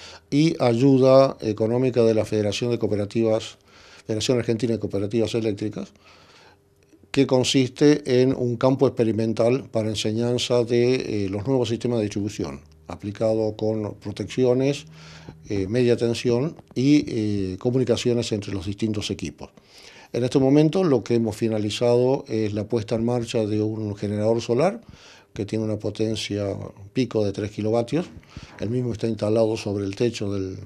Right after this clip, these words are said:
del laboratorio. Después de un, un día de algunos ajustes, el primer día hubo ajustes, entró en pleno funcionamiento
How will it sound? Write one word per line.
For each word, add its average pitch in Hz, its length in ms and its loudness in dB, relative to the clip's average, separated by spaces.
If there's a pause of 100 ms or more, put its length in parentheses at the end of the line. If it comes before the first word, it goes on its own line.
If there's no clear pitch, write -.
(100)
del 120 140 0
laboratorio. 131 640 2 (160)
Después 117 360 2
de 120 80 2
un, 104 480 -2
un 127 200 -2
día 123 460 4 (140)
de 110 160 -4
algunos 117 420 -2
ajustes, 143 480 -2
el 113 60 -2
primer 135 260 2
día 127 220 4
hubo 110 180 2
ajustes, 165 460 -2
entró 113 320 -2
en 107 100 -2
pleno 113 300 0
funcionamiento 120 880 -2